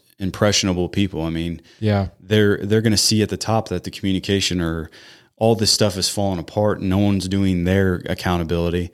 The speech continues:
Speaker 1: So why do they have to? So now they're
Speaker 2: Mm-hmm.
Speaker 1: just gonna start doing the bare minimum.
Speaker 2: For sure.
Speaker 1: Or just poor quality,
Speaker 2: Mm-hmm.
Speaker 1: low quality work.
Speaker 2: Yeah.
Speaker 1: I don't know if you wanna add anything to that.
Speaker 2: No, I totally agree. I mean, if, like I said before, if you're seeing your leaders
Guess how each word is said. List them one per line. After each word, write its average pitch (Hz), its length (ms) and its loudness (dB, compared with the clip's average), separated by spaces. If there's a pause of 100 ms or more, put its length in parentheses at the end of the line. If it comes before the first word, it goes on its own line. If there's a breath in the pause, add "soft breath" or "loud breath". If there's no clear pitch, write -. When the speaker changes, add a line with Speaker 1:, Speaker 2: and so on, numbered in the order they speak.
(240 soft breath)
Speaker 1:
So - 160 0
why 98 180 4
do 90 100 0
they 92 200 2
have 80 240 -2
to? 58 180 -10
So 95 160 -4
now 104 220 4
they're 107 80 4
Speaker 2:
Mm-hmm. 101 60 0
Speaker 1:
just 98 160 -2
gonna 98 120 -2
start 90 220 -2
doing 92 180 -4
the 87 60 -6
bare 92 220 0
minimum. 85 480 -4
Speaker 2:
For - 120 -2
sure. 123 220 0
Speaker 1:
Or 117 60 4
just 123 220 -2
poor 143 200 0
quality, 123 440 0
Speaker 2:
Mm-hmm. 92 120 -2
Speaker 1:
low 113 180 4
quality 123 400 0
work. 127 440 -4 (280)
Speaker 2:
Yeah. 104 160 -2
Speaker 1:
I 90 40 -4
don't 87 100 -4
know 90 60 -4
if 87 80 -12
you 92 60 -6
wanna 87 140 -4
add 87 140 -4
anything 85 320 -8
to 82 80 -8
that. 87 260 -6
Speaker 2:
No, 127 160 4
I 104 160 4
totally 107 360 2
agree. 110 280 2
I 113 40 0
mean, 101 180 0
if, - 200 -8 (180)
like 113 200 0
I 110 120 4
said 117 240 2
before, 117 340 0
if 90 100 -2
you're 104 140 0
seeing 117 320 0
your 104 120 0
leaders 104 560 0